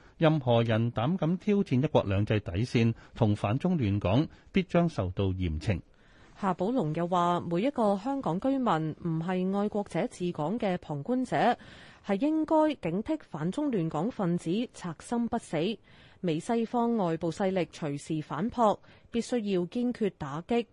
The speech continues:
Speaker 2: 不留縫隙。與會嘅行政長官李家超指出，夏寶龍嘅發言俾人更加認識一國兩制嘅重要邏輯同理論。佢認為中央長期堅持一國兩制，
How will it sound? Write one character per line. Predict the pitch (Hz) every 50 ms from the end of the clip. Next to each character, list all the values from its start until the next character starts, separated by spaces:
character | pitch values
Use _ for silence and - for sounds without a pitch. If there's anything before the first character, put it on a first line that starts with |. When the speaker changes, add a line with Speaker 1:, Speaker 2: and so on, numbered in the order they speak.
| _ _
Speaker 2:
不 | - 254
留 | 233 214 170 139 143 135 -
縫 | - 147 131 139 131 -
隙。 | - 240 226 - - - _ _ _ _ _ _ _
與 | - 175
會 | 175 170 175 165 185 202
嘅 | 202 190 180
行 | 170 151 156 139 156
政 | - 220 214 214
長 | - 190 160 165 196
官 | - 277 302 302 285
李 | 254 196 156 156
家 | - 240 254
超 | 247 - 269 262
指 | 247 - - 143 151
出， | - - 262 254 233 - - - - - - _ -
夏 | - 160 160
寶 | - 165 190
龍 | 254 214 139 131 139
嘅 | - 185 175 175
發 | - 196 185 180 _
言 | - 170 156 139 147 - - - - -
俾 | - 269 330
人 | 311 214 151 147
更 | 143 - 214 208 214 214
加 | 208 262 262 269 269
認 | 262 214 190 156 156 160
識 | - - 262 269 - - -
一 | 285
國 | 277 - 208 170 -
兩 | 170 165 147 156 165
制 | -
嘅 | 196 180 175 - 185 175 170 160
重 | - - 151 151 147
要 | 175 185
邏 | 180 175 156 143 139
輯 | 147 - 269 -
同 | - 202 151 147 147 143
理 | 147 143 151 175
論。 | 180 175 170 160 156 135 - - - - - - - - -
佢 | - 285 269
認 | 220 185 175 175 175 -
為 | 175 156 160 156 151
中 | - - 277 294 294
央 | 294 294 285 285
長 | 285 - 175 147 147 156
期 | - 170 160 151
堅 | - 277 285 294
持 | 285 - - 165
一 | 151 156 170 262
國 | - - 202 -
兩 | - 160 160 175
制， | 185 240